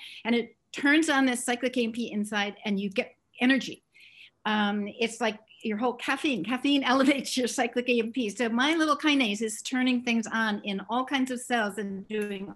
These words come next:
all different kinds of things. You heard about larc two yesterday from Sam and her team, and larc two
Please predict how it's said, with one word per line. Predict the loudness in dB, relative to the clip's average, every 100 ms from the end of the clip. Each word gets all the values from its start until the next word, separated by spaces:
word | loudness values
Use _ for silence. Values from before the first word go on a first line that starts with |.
| -6
all | -4 -2
different | -4 -6 -6
kinds | -4 -4
of | -6 -8
things. | -8 -8 -10 -18 -20 -20 -20 -20 -18 0
You | 0
heard | 2 2
about | 2 2 0
larc | -2 -2
two | -4 -2 -2 -4 -8
yesterday | -6 -6 -4 -4 -4 -4 -4
from | -2 -2 -2
Sam | -2 0 2
and | 0
her | -2 -4
team, | -2 -4 -4 -6 -4
and | 0 0 -2 -12 -18 -2
larc | -2 0
two | -2 -2